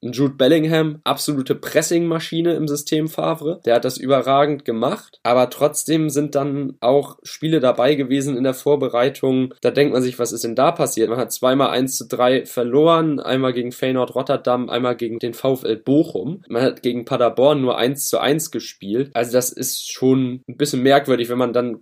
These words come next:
sieht, dass da so Ergebnisse wie ein null zu sechs, ein zwei zu elf, ein eins zu fünf oder so am Anfang da standen. Da dachte man ja, okay, der B V B, der rennt diese Saison alles in Grund und Boden. War dann nicht so. Aber trotzdem glaube ich, wenn Dortmund es schafft,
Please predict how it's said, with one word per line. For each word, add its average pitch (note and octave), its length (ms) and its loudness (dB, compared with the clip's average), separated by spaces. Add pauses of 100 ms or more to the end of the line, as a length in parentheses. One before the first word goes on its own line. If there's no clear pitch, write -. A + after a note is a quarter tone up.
sieht, C3 320 -2
dass A#2+ 120 0
da A#2 120 4
so A#2 100 0
Ergebnisse A#2 600 0
wie A2+ 80 -4
ein A2+ 140 -4
null A#2+ 180 0
zu A2+ 180 -6
sechs, C3 420 0
ein A2+ 120 -4
zwei G#2 300 0
zu - 300 -4
elf, C3 360 2
ein A2+ 80 -6
eins B2+ 320 0
zu A2+ 120 -6
fünf D#3+ 400 0
oder G2 180 -4
so F#2+ 320 -8
am G#2 140 -8
Anfang G2 520 -6
da - 340 -10
standen. G#2+ 560 -6
Da A2+ 80 2
dachte A#2 320 2
man A#2 200 -2
ja, A#2 200 4
okay, B2 260 0
der A2+ 100 4
B B2 160 -2
V A2+ 160 0
B, B2 140 0
der G#2+ 180 2
rennt A#2 200 -2
diese A2+ 260 -4
Saison G#2+ 300 -4
alles G#2+ 220 -2
in G#2 100 -6
Grund A2+ 260 -4
und G2 140 -6
Boden. C3 400 2
War A#2+ 280 4
dann A2+ 180 2
nicht G2 220 -6
so. G2+ 360 0
Aber A#2 260 2
trotzdem C3+ 720 0
glaube A#2+ 340 2
ich, - 220 -4
wenn C3+ 260 0
Dortmund B2 460 0
es - 120 -8
schafft, - 520 -4